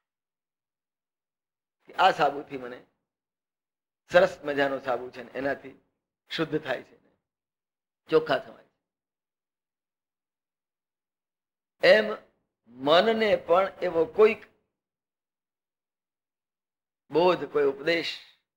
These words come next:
કોઈ મંત્ર, કોઈક સરસ મજાની વાત, એક જ,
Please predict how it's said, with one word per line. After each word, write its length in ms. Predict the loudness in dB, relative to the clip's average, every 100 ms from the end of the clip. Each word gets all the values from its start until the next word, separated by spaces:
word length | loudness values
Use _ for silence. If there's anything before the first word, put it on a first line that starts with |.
| _ _
કોઈ 140 | -4 0
મંત્ર, 400 | 2 0 -4 -14 -14 _ _ _ -10
કોઈક 160 | -10
સરસ 240 | -2 -2 -2
મજાની 440 | -2 2 2 2 2
વાત, 300 | 2 0 -4 _ _
એક 180 | -2 0
જ, 100 | -2